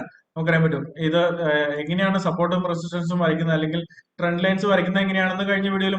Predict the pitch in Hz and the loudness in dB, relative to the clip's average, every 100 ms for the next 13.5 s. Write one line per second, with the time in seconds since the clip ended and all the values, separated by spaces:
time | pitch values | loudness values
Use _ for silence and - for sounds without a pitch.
0 | 190 165 160 143 131 - _ _ _ 160 | -2 0 0 0 -2 -8 _ _ _ -8
1 | 165 165 160 170 175 175 - 160 156 160 | -4 -2 0 0 2 0 -4 -4 0 0
2 | 160 170 165 156 - 151 156 135 - - | 0 0 0 0 0 -4 -4 -6 -10 -12
3 | _ _ 139 131 127 - 135 131 131 127 | _ _ -10 -10 -10 -12 -10 -10 -10 -14
4 | _ _ _ _ _ _ _ _ _ _ | _ _ _ _ _ _ _ _ _ _
5 | _ - 131 151 147 135 139 139 - 165 | _ -18 -14 -12 -8 -6 -4 -4 -4 -8
6 | - _ _ _ _ _ _ _ _ _ | -12 _ _ _ _ _ _ _ _ _
7 | _ _ _ _ _ _ _ _ _ _ | _ _ _ _ _ _ _ _ _ _
8 | _ _ _ _ _ _ _ _ _ _ | _ _ _ _ _ _ _ _ _ _
9 | _ _ _ _ _ _ _ _ _ _ | _ _ _ _ _ _ _ _ _ _
10 | _ _ _ _ _ _ - 160 139 120 | _ _ _ _ _ _ -10 -8 -6 -10
11 | 123 - _ _ _ _ _ - 165 208 | -14 -20 _ _ _ _ _ -10 -2 -2
12 | 208 190 190 240 170 165 165 - - 180 | -2 -2 2 4 4 2 0 -6 -6 -4
13 | 302 - 160 147 | -4 -4 0 2